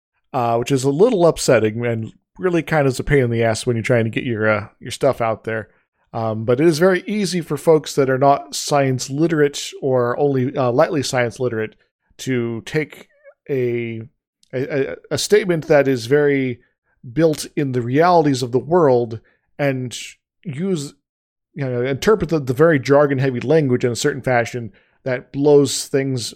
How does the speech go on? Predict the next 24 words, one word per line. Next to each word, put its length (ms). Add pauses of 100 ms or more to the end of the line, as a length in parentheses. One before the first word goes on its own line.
(160)
wildly 680
out 100
of 60
proportion. 640 (500)
Uh, 400
and 140
so 460
it's 120
like, 180
"Oh, 180
yes, 440 (300)
you 80
know, 80
this 200
is, 340
you 80
know, 280
the, 460
you 140
know, 160
uh, 240
this 200
is 60
a, 140